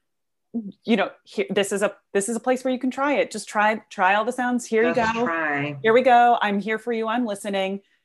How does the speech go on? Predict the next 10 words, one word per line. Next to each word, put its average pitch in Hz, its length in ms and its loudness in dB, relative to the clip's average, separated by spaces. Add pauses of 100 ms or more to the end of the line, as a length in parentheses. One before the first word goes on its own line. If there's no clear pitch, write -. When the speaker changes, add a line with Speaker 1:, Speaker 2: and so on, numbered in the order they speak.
(160)
Speaker 1:
You 196 260 0
can 202 160 -4
try 247 280 2
these 247 220 0
things. 208 240 -2
You 196 80 -2
don't 214 220 -4
have 240 300 -4
to 240 100 -4
be 214 400 -2